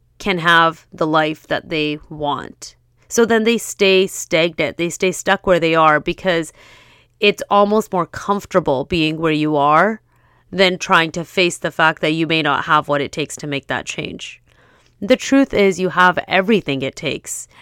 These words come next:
And if you don't currently possess the skills or the knowledge, then you have those resources available to you to attain those skills and knowledge in order to make the change that you want. But not having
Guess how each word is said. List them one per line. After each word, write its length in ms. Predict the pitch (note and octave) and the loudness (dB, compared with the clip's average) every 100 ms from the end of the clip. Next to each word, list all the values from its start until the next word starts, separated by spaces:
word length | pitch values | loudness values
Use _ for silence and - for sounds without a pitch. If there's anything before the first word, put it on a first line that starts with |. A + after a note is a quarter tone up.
| - | -4
And 80 | G3 | -4
if 100 | G#3 | -2
you 80 | |
don't 280 | G#3 G#3+ G3 | 0 0 0
currently 340 | - A3 - G#3+ | -2 -2 0 0
possess 500 | - F#3 F3 F#3 - | 0 2 2 2 0
the 120 | E3+ | -6
skills 420 | - - F#3 F#3+ | -4 2 4 4
or 80 | F3+ | 0
the 120 | D3+ | -2
knowledge, 720 | D#3 E3+ F3+ F3+ G2 A#2 - _ _ | 0 4 4 4 0 -6 -12 _ _
then 160 | G3+ F#3+ | -2 0
you 120 | F#3 | -2
have 340 | F3+ G3 G3 | 2 2 2
those 220 | G3 E3+ | 0 -2
resources 500 | D#3+ F3 E3+ D#3+ E3+ | -2 0 0 -2 -4
available 600 | D#3 D3 D#3+ E3+ D#3+ C#3+ C#3+ | -4 -2 0 2 0 -2 -4
to 160 | - | -6
you 180 | D3 D3 | -4 -4
to 200 | - F3 - | -6 -8 -6
attain 640 | F3 - F#3 G3 G3+ D3+ _ _ _ | -10 -6 0 2 2 -2 _ _ _
those 180 | F3 D#3 | -4 -4
skills 320 | - D3+ D3 | -2 -2 -2
and 100 | D3 | -4
knowledge 340 | C#3+ C3+ D3 - | -4 -2 -4 -6
in 200 | D#3+ E3 | -6 -2
order 200 | D3+ C#3+ | -2 -4
to 100 | E3 | -6
make 180 | C#3+ - | -8 -6
the 80 | |
change 360 | D3 - C#3 C3+ | -8 -6 -6 -6
that 160 | C#3 C3 | -6 -6
you 120 | D3+ | -6
want. 300 | D3+ C3+ - _ _ _ - - _ | -4 -4 -6 _ _ _ -20 -20 _
But 140 | A3+ G#3 | 2 4
not 300 | G#3+ B3+ - | 6 6 4
having 520 | - - G#3 G#3 A3 | -4 2 4 6 2